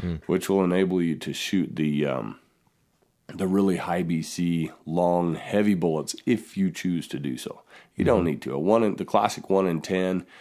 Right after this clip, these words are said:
Speaker 2: will shoot most of the practical hunting bullets you'll be using.
Speaker 1: Cool.
Speaker 2: So, you know, advantages of the, the three hundred P R C is that it's properly balanced and built for those long, high B C bullets.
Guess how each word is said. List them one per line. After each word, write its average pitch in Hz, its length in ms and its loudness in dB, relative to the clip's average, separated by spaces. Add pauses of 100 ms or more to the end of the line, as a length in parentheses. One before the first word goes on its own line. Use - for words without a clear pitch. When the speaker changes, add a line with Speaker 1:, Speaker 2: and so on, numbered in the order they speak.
(360)
Speaker 2:
will 80 120 -2
shoot 80 260 0
most 80 380 0
of 71 40 -8
the 71 60 -8
practical - 540 -6
hunting 67 280 -10
bullets - 360 -10
you'll - 80 -12
be - 260 -12
using. - 240 -16 (520)
Speaker 1:
Cool. 80 260 -6 (580)
Speaker 2:
So, 131 640 6 (400)
you 92 120 -4
know, 101 140 2
advantages 143 720 2
of 127 100 2
the, 95 340 0 (160)
the 92 160 -4 (460)
three 131 200 0
hundred 107 220 4
P - 100 -4
R 78 140 0
C 95 800 2
is 95 240 -4
that 101 120 0
it's - 440 -4 (880)
properly 123 560 0
balanced 92 640 0
and 80 200 -6
built 92 240 -2
for 90 300 -2
those 78 240 -6
long, 85 320 -2
high 78 200 -6
B 78 120 -4
C - 160 -8
bullets. 78 400 -8